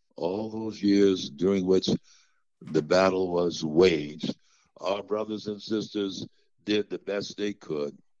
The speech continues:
and they, they were, they were faithful as they fought the battle,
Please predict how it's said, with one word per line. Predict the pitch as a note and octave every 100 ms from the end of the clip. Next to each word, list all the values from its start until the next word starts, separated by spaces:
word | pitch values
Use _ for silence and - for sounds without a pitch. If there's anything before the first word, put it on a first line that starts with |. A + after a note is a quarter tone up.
| _ _ _ _ _ _ -
and | D#2+ D#2+ D#2 D#2 D#2+ _ _
they, | G#2 G#2 G2+ - D#2 D2+
they | F#2+ G2
were, | F#2 F2+ E2+ E2+ D#2+ _ _ _ _ -
they | F2+ G#2
were | G#2+ G2
faithful | - - A#2+ A2+ D#2 E2 E2 - _ _ _
as | - D#2+ E2+
they | F2+ F2+
fought | - A#2 G2
the | -
battle, | D#2+ D#2+ D#2 D#2